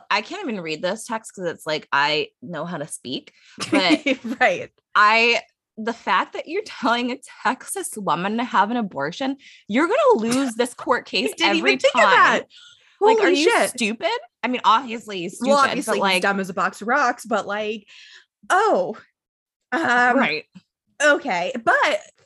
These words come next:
Speaker 2: this girl d-, was finessing her way o-, out of this couple hundred dollars and was like, <laughs> "Think again, kind sir. I'm moving to Cali." <laughs> She's like, "I'm moving to
Speaker 1: Right.
Speaker 2: California where I can be getting more bang for my buck for this kid."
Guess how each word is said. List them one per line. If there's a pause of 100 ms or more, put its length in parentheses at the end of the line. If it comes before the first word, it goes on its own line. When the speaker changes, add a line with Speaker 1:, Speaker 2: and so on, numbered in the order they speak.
Speaker 2:
this
girl (140)
d-,
was (120)
finessing
her
way
o-, (120)
out
of
this
couple
hundred
dollars
and
was
like, (320)
<laughs>
"Think
again,
kind
sir.
I'm
moving
to
Cali." (280)
<laughs>
She's
like,
"I'm
moving
to
Speaker 1:
Right.
Speaker 2:
California
where (300)
I
can
be
getting
more
bang
for
my
buck
for
this
kid."